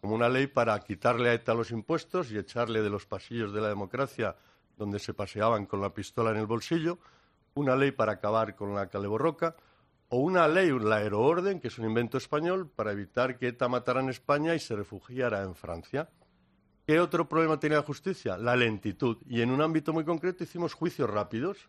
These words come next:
En los temas de juicios menores, hoy en día, en tres o cuatro semanas se resuelve. Entonces, el primer, eh, elemento judicial era dos años después de que te habían robado.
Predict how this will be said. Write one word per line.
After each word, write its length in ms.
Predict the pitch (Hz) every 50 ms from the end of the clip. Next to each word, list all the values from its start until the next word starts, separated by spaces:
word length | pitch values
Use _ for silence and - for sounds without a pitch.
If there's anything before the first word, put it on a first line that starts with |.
| _ -
En 160 | - 104 104
los 200 | 95 95 - -
temas 360 | - 135 143 143 135 113 - - - - _ _ -
de 80 | 95 95
juicios 420 | - - 107 - - 123 120 113
menores, 540 | 117 123 135 151 170 180 190 196 190 - - _ _ _ -
hoy 200 | 120 127 135 143
en 120 | 139 139
día, 360 | 143 156 165 175 175 - - -
en 160 | 117 110 98
tres 220 | - 139 135 131 127
o 80 | 139
cuatro 220 | 135 143 - 147 139
semanas 360 | - 139 143 151 160 156 -
se 100 | - 131
resuelve. 480 | 101 101 92 - 113 104 98 85 85 - _ _ _ _ _
Entonces, 540 | - 107 95 - - 135 131 - 156 135 -
el 100 | 143 113
primer, 460 | 98 - 98 101 110 117 131 135 117 - - - - _ _ _ _ _ _ _ -
eh, 320 | - 110 110 107 104 -
elemento 460 | 120 120 123 127 127 139 135 - 135 -
judicial 340 | - 131 123 - 143 139
era 160 | 156 160 160 151
dos 320 | 117 110 143 135 - -
años 220 | 123 127 123 117
después 320 | 107 107 - - - 131 123
de 60 | 117
que 80 | 98 101
te 100 | - 95
habían 220 | 98 104 104 104
robado. 260 | 92 95 90 82 80